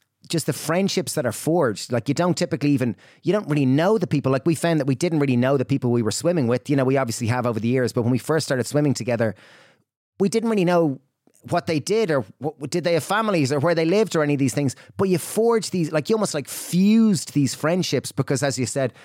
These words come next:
your brain is flushed with all these chemicals and hormones. You feel incredible.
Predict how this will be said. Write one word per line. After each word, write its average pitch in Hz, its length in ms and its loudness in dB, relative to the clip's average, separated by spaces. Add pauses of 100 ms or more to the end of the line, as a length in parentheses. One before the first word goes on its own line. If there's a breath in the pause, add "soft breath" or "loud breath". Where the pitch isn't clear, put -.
(120)
your 139 140 0
brain 151 340 2
is 135 140 0
flushed 156 400 0
with 147 100 2
all 131 60 2
these 120 180 0
chemicals 131 480 -2
and 110 120 -2
hormones. 120 540 0 (280 loud breath)
You 143 160 2
feel 185 340 0
incredible. 131 800 -2